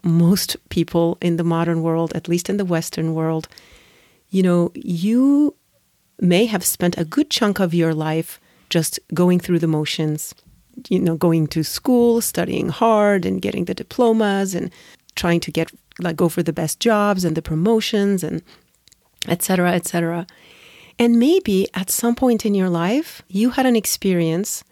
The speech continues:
I don't know what it was for you exactly. Maybe it was becoming a parent. Maybe it was turning forty or fifty or losing your job or, you know, maybe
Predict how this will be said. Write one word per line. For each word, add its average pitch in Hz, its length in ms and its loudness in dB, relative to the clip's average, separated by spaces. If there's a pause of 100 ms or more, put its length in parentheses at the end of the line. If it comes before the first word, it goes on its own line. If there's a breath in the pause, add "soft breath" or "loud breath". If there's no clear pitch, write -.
(540 soft breath)
I 214 60 4
don't 214 140 4
know 202 120 4
what 175 180 2
it - 120 -2
was 180 180 0
for - 140 -2
you 196 200 0
exactly. 165 640 -2
Maybe 165 300 2
it - 80 -2
was 165 220 -2
becoming 165 440 -4
a 160 80 -2
parent. 240 560 0 (440 soft breath)
Maybe 175 260 2
it 156 80 -2
was 160 140 -2
turning 160 340 0
forty 220 640 0 (220 loud breath)
or 165 140 -6
fifty 208 680 0 (320 soft breath)
or 170 220 2
losing 170 340 0
your 160 160 0
job 220 560 0 (480 loud breath)
or, 170 500 2
you 190 140 4
know, 175 80 4
maybe 170 640 0